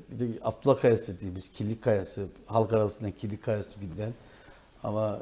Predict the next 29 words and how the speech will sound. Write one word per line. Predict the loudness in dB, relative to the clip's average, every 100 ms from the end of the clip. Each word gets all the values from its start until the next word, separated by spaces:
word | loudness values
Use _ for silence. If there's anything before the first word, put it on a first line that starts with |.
| -6
e, | -4 -6 -6
literatürde | -4 2 2 2 -4 -2 -2
Abdullah | -2 -6 -2
Kayası | -2 -2 -2
olaraktan | -4 -6 -6 -8
geçen | -8 -6 -6 -6 -10 -20 -20 -20 -20 _
iki | 0
tane | 4 4
kayamız | 4 2 2 -2 -2
var. | 0
Bunlar | 4 6
üzerinde | 6 6 6
araştırma | 6 6 2 2 4
ve | 4
çalıştırma | 4 4 4 0 2
yapıyoruz. | 2 0 -6 -8
İki | -12 -8
sefer | -4 0 2 0 -8 -20 -20 -4 4
Ordu | 4 6
Üniversitesi'nde | 4 4 2 -2 -2 0
öğretim | 2 2 0 0
görevlileri | 4 4 4 2
getirdik. | 0 -6 -10 -10
Keşif | -6 -6 -4
yaptırdık. | -6 -6 -8 -10 -10 -10
Burada | -6 -4 -6
tarihini, | -4 0 0 0 -2 -6 -8 -12 _
bir | -10 -8 -10 _ _ _ -6
tarih | 0 0 0